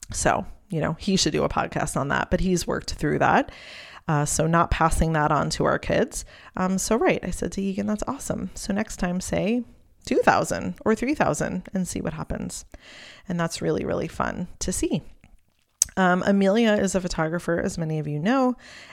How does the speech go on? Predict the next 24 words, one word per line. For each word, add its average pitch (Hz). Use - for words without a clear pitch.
and 180
similar 190
for 165
her, -
uh, 165
she's 180
a 170
great 165
manifester. 151
So 170
if 170
she 170
kind 160
of 160
decides 175
she -
wants 165
to -
do 202
something, 294
like 175
move 170
to 160
Oahu, 254